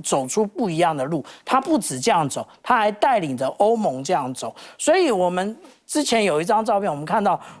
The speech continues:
冯德莱恩跟习近平主席跟马克宏三个人站的位-，位置。那事实上来讲，冯德莱恩站得很远啊。但是冯德莱恩等到他回到欧盟的时候，他也赞成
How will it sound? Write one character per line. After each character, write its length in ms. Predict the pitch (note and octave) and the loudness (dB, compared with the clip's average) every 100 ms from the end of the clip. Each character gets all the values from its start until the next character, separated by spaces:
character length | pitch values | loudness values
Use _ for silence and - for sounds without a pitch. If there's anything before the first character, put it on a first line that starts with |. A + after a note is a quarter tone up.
| - | -2
冯 200 | E3 G3+ | 0 2
德 60 | |
莱 260 | G3 F3 F3+ | 2 2 0
恩 260 | G3+ G#3 G3+ | 0 -2 -2
跟 260 | G3+ G#3 G#3 - | 0 0 -4 -14
习 200 | - F3+ | -4 0
近 180 | A#3 A3 | 2 2
平 160 | G3 | 0
主 180 | G3+ D3+ C3+ | -2 -6 -6
席 240 | - C#3+ | -6 -2
跟 140 | G3+ G#3+ | 0 2
马 180 | D#3+ | 0
克 140 | C3+ G3+ | 0 0
宏 180 | D#3 D3+ | 0 0
三 240 | G#3 G3 | 0 2
个 60 | F3 | 0
人 160 | D3 | 0
站 200 | D#3 G3 | 0 0
的 80 | C#3 | 0
位-， 300 | E3+ E3+ C#3+ - | 0 0 -2 -6
位 220 | A3+ G3 | 0 0
置。 280 | C#3+ - D3 - - - | 0 -4 -6 -8 -12 -2
那 180 | G3 | 0
事 200 | E3+ B3+ | 0 0
实 120 | G3+ F3+ | -2 2
上 220 | A#3 E3 | 2 2
来 100 | D#3+ | 0
讲， 180 | D3+ B2+ | -2 -4
冯 200 | C#3 C#3+ | -2 0
德 80 | |
莱 160 | D3 C#3 | 2 0
恩 160 | C3+ D3 | -2 -2
站 200 | E3 B2+ | -2 -2
得 80 | |
很 240 | A2+ A#2+ B2+ | -4 -6 -4
远 400 | D#3 C3+ A2 G#2 | 0 0 -2 -8
啊。 80 | G#2+ - - _ | -14 -16 -20 _
但 120 | A3 | 0
是 160 | F#3+ G3 | 0 -2
冯 240 | - D3+ | -2 -2
德 120 | F3 D#3 | 0 0
莱 240 | C#3+ C#3 | 0 -2
恩 120 | D3 D#3 _ _ - | -6 -10 _ _ -4
等 200 | D#3+ D#3+ | -2 2
到 160 | A#3+ | 2
他 220 | G3 G#3 G#3+ | 2 0 -2
回 180 | C3 | -2
到 140 | C#3 D#3+ | 0 0
欧 240 | - D#3 | 0 -2
盟 240 | D3+ A2 G#2+ | -4 -8 -12
的 100 | A#2 | -14
时 140 | - | -12
候， 100 | A2 - - _ | -14 -16 -20 _
他 300 | - A#3 C4+ | -2 2 2
也 240 | C4+ F3 B2+ | 2 0 0
赞 300 | A#3+ E3 D#3+ | 0 0 -2
成 260 | C3 A2+ | -6 -10